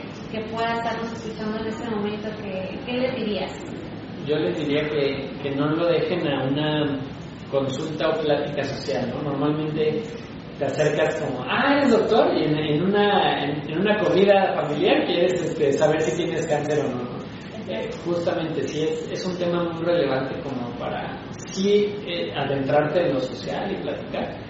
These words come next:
Speaker 2: pero acercarse a, a profesionales que te den las reglas mínimas para,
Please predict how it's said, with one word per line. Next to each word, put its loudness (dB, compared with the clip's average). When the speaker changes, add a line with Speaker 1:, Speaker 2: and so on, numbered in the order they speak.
Speaker 2:
pero 6
acercarse 0
a, -4
a -8
profesionales -4
que -4
te -4
den 2
las 0
reglas -2
mínimas 0
para, -6